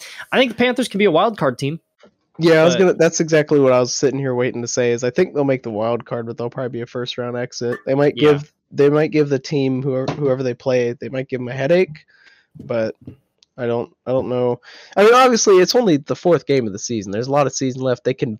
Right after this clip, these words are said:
Speaker 2: they have a lot to build on. They could be really good, especially
Speaker 1: Yeah.
Speaker 2: if McCaffrey comes back and stays fucking healthy for once. Then, yeah,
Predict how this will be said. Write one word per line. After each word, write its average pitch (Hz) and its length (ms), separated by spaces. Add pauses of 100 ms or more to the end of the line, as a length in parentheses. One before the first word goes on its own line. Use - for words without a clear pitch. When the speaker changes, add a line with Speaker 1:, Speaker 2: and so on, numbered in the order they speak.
Speaker 2:
they 139 100
have 127 140
a - 40
lot 117 440
to 143 80
build 117 260
on. 95 220
They 113 100
could 147 380
be 117 140
really 104 280
good, 101 340 (360)
especially 185 420
Speaker 1:
Yeah. 180 40
Speaker 2:
if - 80
McCaffrey 151 460
comes 147 240
back 135 440 (560)
and 123 120
stays 143 560
fucking 151 460
healthy 147 560 (320)
for 160 160
once. 156 520 (760)
Then, 101 320
yeah, 90 300